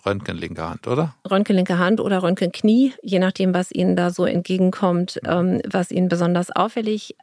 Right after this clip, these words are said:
Speaker 2: ähm, erscheint. Die Gelenke, die betroffen sind, die schwellen an. Das kann man sehen. In der Vollausbildung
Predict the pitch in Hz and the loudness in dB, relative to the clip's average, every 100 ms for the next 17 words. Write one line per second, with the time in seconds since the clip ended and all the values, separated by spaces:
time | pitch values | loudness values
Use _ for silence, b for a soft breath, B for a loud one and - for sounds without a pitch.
0 | - 185 190 - 185 180 185 180 185 - | -2 0 0 -2 -2 -2 0 0 0 -4
1 | B B B B B B _ - 196 196 | B B B B B B _ 0 2 2
2 | - 202 196 190 180 247 208 190 - - | 0 0 2 4 4 2 0 -4 -6 -4
3 | 185 - 214 202 202 - 185 - 180 185 | -2 0 0 0 -2 -2 -8 -2 2 2
4 | 180 - - 196 247 208 - - - - | 2 0 2 4 4 2 -4 -12 -16 -6
5 | 196 185 185 180 175 185 233 226 - 185 | 0 2 2 2 2 4 4 2 2 2
6 | 180 170 180 175 - 196 - 185 190 - | 2 0 -2 -4 0 0 0 -2 -2 -2
7 | 185 190 180 180 185 | 0 2 2 2 -2